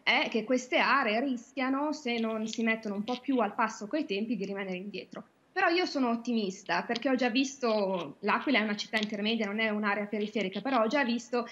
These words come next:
che ci sono comunque delle piccole imprese che hanno già trovato delle soluzioni innovative.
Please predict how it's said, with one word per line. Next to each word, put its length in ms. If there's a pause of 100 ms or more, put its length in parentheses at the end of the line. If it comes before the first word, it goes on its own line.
(280)
che 100
ci 140
sono 260
comunque 560
delle 360
piccole 360
imprese 460
che 100
hanno 160
già 160
trovato 440
delle 180
soluzioni 840
innovative. 800